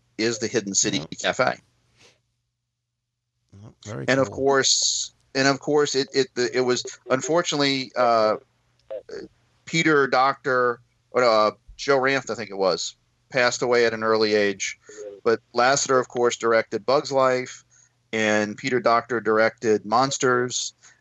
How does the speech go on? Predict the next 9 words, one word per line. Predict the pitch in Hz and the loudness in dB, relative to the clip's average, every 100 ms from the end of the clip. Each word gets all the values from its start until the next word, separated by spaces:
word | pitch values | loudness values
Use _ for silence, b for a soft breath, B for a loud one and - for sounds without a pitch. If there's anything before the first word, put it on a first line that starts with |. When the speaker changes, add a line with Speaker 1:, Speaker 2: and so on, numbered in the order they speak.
| _ | _
Speaker 1:
and | 110 | 0
then | 110 110 | 2 2
Andrew | 123 127 120 | 2 2 0
Stanton | - 123 117 117 | 0 0 0 -2
directed | 107 113 113 120 107 | 0 2 0 -2 -2
both | 110 104 107 | 0 0 -4
Nemo | 113 127 123 117 | -4 0 2 2
and | 98 101 | 0 0
Wall-E. | 107 135 95 82 | 0 2 0 -6